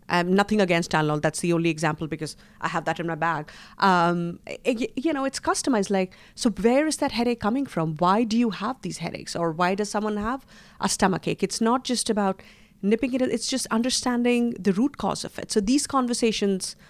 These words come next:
um, are very important. And I feel like we hear more of them today, where people are curious about, okay, and Western science is, Western medicine is beautiful. It's so great for crisis. Like, if you need a surgery, you need a surgery, you know.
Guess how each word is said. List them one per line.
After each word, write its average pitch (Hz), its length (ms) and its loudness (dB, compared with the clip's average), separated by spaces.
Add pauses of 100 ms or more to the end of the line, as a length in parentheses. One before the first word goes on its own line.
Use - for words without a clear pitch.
(280)
um, 175 480 0
are 185 140 4
very 185 320 0
important. 185 520 0
And 170 120 0
I 170 60 0
feel 208 260 -2
like 185 200 0
we 190 260 0 (300)
hear 262 440 2
more 202 260 4
of 160 120 -2
them 160 180 -2
today, 101 300 -4
where 165 180 0
people 220 440 -2
are 202 120 -2
curious 247 340 -6
about, 185 140 -2 (360)
okay, - 200 2
and 214 360 0
Western 311 380 4
science 208 440 -2
is, 180 220 -4 (120)
Western 214 400 0
medicine 180 340 -2
is 156 120 -4
beautiful. 170 460 -4
It's 151 160 -6
so 180 240 -2
great 165 340 -4 (320)
for - 160 -4
crisis. 185 680 0
Like, 156 160 -4
if - 120 -6
you 190 80 0
need 202 180 0
a 233 60 0
surgery, 262 380 -2
you 262 100 0
need 269 180 0
a 175 40 -2
surgery, - 400 -6
you 165 100 -2
know. 156 220 -8